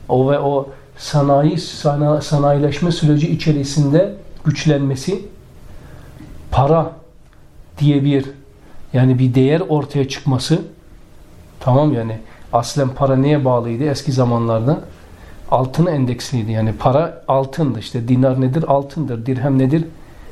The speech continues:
Gümüştür. Ve bütün paralar aslen ne? Kendisi bizzat para kendisi o değeri ifade ederdi. Yani o paranın kendi gramajı o paranın değeriydi. Ama ne bu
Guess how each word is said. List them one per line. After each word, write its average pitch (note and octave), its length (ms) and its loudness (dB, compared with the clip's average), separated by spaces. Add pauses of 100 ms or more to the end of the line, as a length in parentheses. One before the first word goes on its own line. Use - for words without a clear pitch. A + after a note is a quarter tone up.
(440)
Gümüştür. D3+ 540 2 (680)
Ve B2+ 120 2
bütün E3 300 2
paralar D3 440 0
aslen D3+ 440 0
ne? F#3+ 120 2 (460)
Kendisi D#3 560 2
bizzat G3 400 0
para E3+ 280 0
kendisi E3 580 -2
o D#3 140 2
değeri D#3+ 220 4
ifade B2 380 0
ederdi. G#2 420 -4 (520)
Yani B2 160 2
o D#3 160 2
paranın C#3+ 400 0
kendi D3 320 0
gramajı C#3+ 520 2 (680)
o D#3 140 2
paranın D#3 420 2
değeriydi. F3+ 560 2 (1040)
Ama C#3+ 240 2
ne F3+ 240 2
bu E3+ 140 2